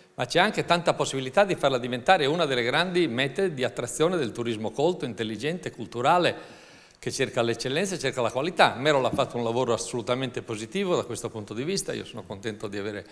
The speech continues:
lavorato con lui e spero di poter continuare a lavorare con lui. E, e poi questo luogo è un luogo di, eh, che mette insieme, l'abbiamo visto,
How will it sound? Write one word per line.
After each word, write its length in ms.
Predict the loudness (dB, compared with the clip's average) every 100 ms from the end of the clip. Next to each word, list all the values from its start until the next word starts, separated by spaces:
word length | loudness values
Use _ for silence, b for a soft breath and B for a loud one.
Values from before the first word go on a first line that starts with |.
| B B B
lavorato 440 | -6 -2 -2 -2
con 180 | -4 -4
lui 200 | 0 0
e 60 | 0
spero 260 | -2 -4
di 100 | -4
poter 260 | -8 -10 -10
continuare 360 | -10 -8 -6 -4
a 60 |
lavorare 340 | -4 -4 -6 -10
con 140 | -12
lui. 200 | -12 -16 -20 -20 b b b b b b b b b
E, 560 | 2 6 6 4 0 -8 -20 -20 _ _ _
e 120 | -8 8
poi 440 | 10 10 6 -2
questo 260 | -2 0 6
luogo 400 | 8 8 8 2
è 100 | 2
un 80 | 4
luogo 320 | 6 6 4
di, 420 | 2 2 0 -6 -10 -18 _ _
eh, 840 | 2 4 4 2 -2 -4 -6 -10 -12 -20 _ _ _
che 140 | -4 4
mette 220 | 6 6
insieme, 360 | 6 8 8 6
l'abbiamo 320 | 2 2 4
visto, 540 | 4 2 2 0 -2